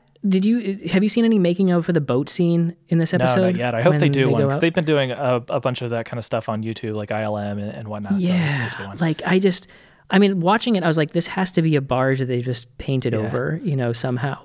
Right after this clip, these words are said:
Speaker 1: digitally." Like, like, they have to have filmed it, 'cause, like, the ocean was so good, the lighting was perfect. Like, I just can't, like, it just looks so good, and it's not <laughs> fair how good it looks, like, how they're able to put these people on the ocean and make it look choppy and, and this, the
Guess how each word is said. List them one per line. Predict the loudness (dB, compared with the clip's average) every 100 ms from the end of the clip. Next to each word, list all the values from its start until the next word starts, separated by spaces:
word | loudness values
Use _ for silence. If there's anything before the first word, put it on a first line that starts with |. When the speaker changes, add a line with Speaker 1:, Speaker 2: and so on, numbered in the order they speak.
| -4
Speaker 1:
digitally." | -4 -2 -4 -2 -2
Like, | 0 -2 -6 -20 -12 -4
like, | 0
they |
have | 2 2 0
to | -2
have | -4
filmed | -2 -2 0
it, | 0
'cause, | 0
like, | 0
the | 2
ocean | 2 2 2
was | 2
so | 2 0
good, | 4 2
the | 2
lighting | 0 2 2 2
was | 0
perfect. | 0 0 2 -2 -2 -2
Like, | -2 0
I | 0
just | 0 -2
can't, | -2 0 0
like, | -2 0
it | 0
just | -2 0
looks | -2 -2
so | -4 0 2
good, | 2 2 2
and | 0
it's | -2 0
not | -2 0
<laughs> | 2
fair | 2 4 0 2 -2 2
how | 2
good | 4 4
it | 2
looks, | 0 -2 -2 -2
like, | 0
how | 2 4
they're | 2 2 0 0 2
able | 2 2
to | -2
put | 0 -2
these | 0 -2
people | 0 0
on | 2 2
the | 2
ocean | 2 0 0 -2 -4 -14 -18 -4
and | 0
make | 2 2
it | 0
look | -2
choppy | -2 -6 -4 -2 0 2
and, | 0 -2 -6 -16 -20 -14 -2
and | 0 0
this, | 0 -2 -2 -6
the | -4 -2 0